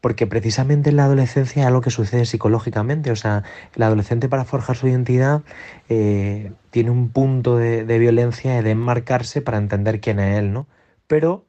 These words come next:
en el proceso natural, luego empieza a coger lo que es una riqueza y un bien, en un proceso en el que hace experiencia y tiene que recibir personalmente todo lo que, lo que venía delante de él.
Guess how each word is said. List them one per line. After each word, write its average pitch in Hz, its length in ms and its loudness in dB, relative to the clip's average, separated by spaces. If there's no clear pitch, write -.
en 123 100 -8
el 113 80 -6
proceso 113 340 -8
natural, 135 560 -4
luego 127 240 0
empieza 135 380 -4
a 127 80 -6
coger 139 500 -6
lo 113 160 -2
que 117 80 -4
es 113 60 -2
una 127 160 -4
riqueza 123 400 -6
y 113 80 -6
un 110 100 -6
bien, 110 300 -6
en 120 100 -2
un 127 80 -2
proceso 143 380 -2
en 147 60 -2
el 131 100 -4
que 131 100 -4
hace 123 200 -4
experiencia 135 680 -2
y 139 60 0
tiene 127 260 -2
que 120 140 -2
recibir 117 420 -2
personalmente 117 680 -2
todo 120 260 2
lo 113 160 4
que, 104 320 -2
lo 110 160 -2
que 110 80 -2
venía 104 260 2
delante 98 340 0
de 95 180 2
él. 98 140 -4